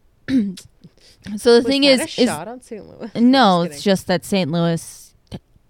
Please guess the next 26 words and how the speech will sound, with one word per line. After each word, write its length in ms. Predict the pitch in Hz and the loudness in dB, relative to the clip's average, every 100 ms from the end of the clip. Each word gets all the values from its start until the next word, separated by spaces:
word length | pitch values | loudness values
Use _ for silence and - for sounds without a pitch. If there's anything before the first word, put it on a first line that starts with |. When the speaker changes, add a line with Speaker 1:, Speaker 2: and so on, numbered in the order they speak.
| _ _ _ _ _ _ _ | _ _ _ _ _ _ _
Speaker 1:
you're, 220 | 180 196 170 | -2 -2 -2
you're 240 | 185 180 | -8 -8
gonna 220 | 170 180 | -4 -6
get 200 | 160 160 | -4 -6
less 200 | 175 165 | -6 -8
bang 200 | - 175 | -6 -6
for 120 | 160 156 | -6 -6
your 140 | 151 | -4
buck 280 | - 156 - | -4 -4 -6
there, 200 | 156 156 | -8 -6
so 40 | |
Speaker 2:
Yeah. 140 | 175 151 | -6 -6
Speaker 1:
to 80 | |
speak, 380 | - - 165 160 | -8 -6 -8 -6
as 100 | 160 | -8
far 200 | - 151 | -6 -6
as 300 | 147 151 - - | -6 -10 -14 -20
house 320 | - 202 185 | -6 -4 -4
size 540 | - 175 165 160 160 | -8 -8 -6 -8 -6
and 100 | 165 | -8
Speaker 2:
So, 200 | 160 - | -8 -6
Speaker 1:
extravagance 600 | 214 - 190 180 170 156 - | -6 -2 -2 -2 -8 -14 -14
goes. 120 | - | -4
Speaker 2:
this 260 | 262 - | -2 -2
isn't 220 | 294 254 285 | -6 -6 -6
about 460 | 220 220 208 - | -4 -4 -4 -6